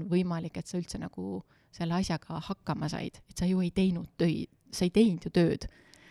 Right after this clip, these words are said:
Et noh, tema jaoks see töö tegemine tähendas natukene midagi muud, on ju. Et, äh, siin on ka oluline mõista seda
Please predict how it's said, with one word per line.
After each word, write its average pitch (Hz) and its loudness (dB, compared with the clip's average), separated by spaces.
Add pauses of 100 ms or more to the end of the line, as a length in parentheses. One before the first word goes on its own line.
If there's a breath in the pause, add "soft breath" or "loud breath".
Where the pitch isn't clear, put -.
(280 loud breath)
Et - -4 (120)
noh, 170 0
tema 190 0
jaoks - -10
see - -8
töö 190 0
tegemine 175 -4
tähendas 175 -6
natukene 170 -6
midagi 170 -6
muud, 190 -2
on - -10
ju. 196 -10 (580)
Et, - -16
äh, 202 -10
siin 190 -2
on 190 -6
ka 202 2
oluline 180 0
mõista 190 -4
seda - -10